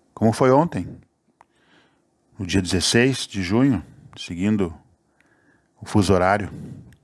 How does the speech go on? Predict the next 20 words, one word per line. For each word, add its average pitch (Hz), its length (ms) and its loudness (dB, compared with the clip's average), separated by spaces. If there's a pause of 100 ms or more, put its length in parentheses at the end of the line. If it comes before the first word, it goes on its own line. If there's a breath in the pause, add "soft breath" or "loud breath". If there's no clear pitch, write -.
(240)
primeiro 92 360 -4
dia 90 180 0
da 87 100 0
novena, 87 600 0 (640 soft breath)
aqui, 135 500 -2 (1040 soft breath)
Maria 110 220 2
Pavlovich 113 1000 0
escreve, 120 640 0
Nossa 110 220 -4
Senhora, 120 400 2
que 127 140 -4
é 123 260 -2 (380)
Rainha 127 280 2
da 123 100 2
Paz, 123 360 0
rezou 131 420 2
por - 160 0
todos 120 240 0
nós." 98 460 -8 (2500 loud breath)
Então, 127 520 4